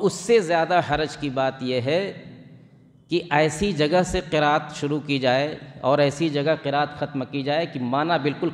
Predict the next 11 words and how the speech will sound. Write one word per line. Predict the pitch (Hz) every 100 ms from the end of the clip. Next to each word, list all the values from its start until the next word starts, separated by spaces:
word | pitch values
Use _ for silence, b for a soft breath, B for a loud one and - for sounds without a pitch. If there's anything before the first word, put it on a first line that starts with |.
| -
कट | 151
करके | - 131 143
रह | 127 101
जाए, | 90 - - - - - - - _ _ _ _ _ _ _ -
आगाज़ | 135 131 160 180 139
भी | 170 165
गलत | 165 175 - - - - - - - - - _ _ -
और | 131 156 151 - - - - - - -
इंतहा | 139 135 147 139 143
भी | 123 113
गलत। | 98 92